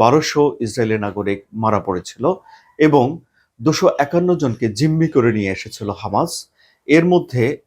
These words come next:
এখন এই ঊনষাট জন, আহ, জিম্মি এখনো হামাসের কাছে আটকে আছে বলে ধারণা করা হয়। এই আক্রমণের পরেই বেনিমিন নেতানিয়াহু একটা যুদ্ধ শুরু করে দেন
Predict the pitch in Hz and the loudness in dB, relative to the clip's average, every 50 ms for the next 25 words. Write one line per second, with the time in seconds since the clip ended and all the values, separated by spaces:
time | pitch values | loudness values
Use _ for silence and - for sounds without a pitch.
0 | _ _ - 127 147 147 - - 143 120 104 113 143 - _ _ _ _ _ _ | _ _ 0 0 0 0 -2 -6 -2 -2 -2 -4 -6 -12 _ _ _ _ _ _
1 | - 151 151 147 151 - 151 175 185 185 170 - 175 170 170 160 131 120 - 147 | -2 2 2 2 2 2 2 2 2 2 0 0 0 2 0 0 -2 -2 2 4
2 | 139 147 143 139 139 - _ _ _ _ _ _ _ - 117 117 117 117 113 110 | 4 4 4 0 -4 -10 _ _ _ _ _ _ _ -2 0 2 4 4 2 2
3 | 104 127 147 143 131 120 117 120 - - - - - 127 131 117 107 123 139 - | 0 0 2 2 2 2 0 0 0 -2 -4 -4 -4 -4 -4 -2 -2 -4 -4 -6
4 | - 117 107 107 104 - 107 - - 98 98 - - 180 190 - - _ - 131 | -4 -2 -2 -2 -4 -6 -10 -10 -6 -8 -8 -6 -4 -6 -6 -6 -4 _ -2 -2
5 | 120 - - - 107 92 87 - - 110 92 98 123 175 196 - - - - - | -2 -2 -6 -6 -4 -4 -4 -6 -8 -6 -2 0 0 0 0 -2 -8 -20 -20 -20
6 | - - - 123 120 127 120 101 92 92 - 80 82 85 - 90 - - - - | -20 -16 -10 -4 0 0 2 2 0 -2 -2 -2 -4 -4 -4 -8 -14 -16 -18 -20
7 | _ _ _ _ - 160 170 147 139 139 - 185 175 170 180 175 175 175 175 170 | _ _ _ _ 4 6 6 6 6 4 2 0 2 2 2 0 0 0 2 2
8 | 170 147 120 104 110 110 101 101 113 135 151 160 175 180 175 175 175 165 147 120 | 2 2 2 -2 -4 -6 -6 0 2 4 4 4 2 0 0 0 0 0 0 -2
9 | 110 110 - 110 104 110 110 107 104 - 131 156 175 - - _ - 117 117 - | -4 -2 -4 -4 -4 -2 -4 -4 -4 -4 -4 -2 -2 -4 -6 _ -10 -8 -6 -6
10 | 110 107 104 139 143 120 - - 151 147 - - 123 107 104 - - 98 95 92 | -6 -2 0 0 0 0 -2 -4 -4 -4 -4 -4 -4 -4 -4 -2 -4 -6 -6 -4
11 | 90 107 135 | -2 -2 -2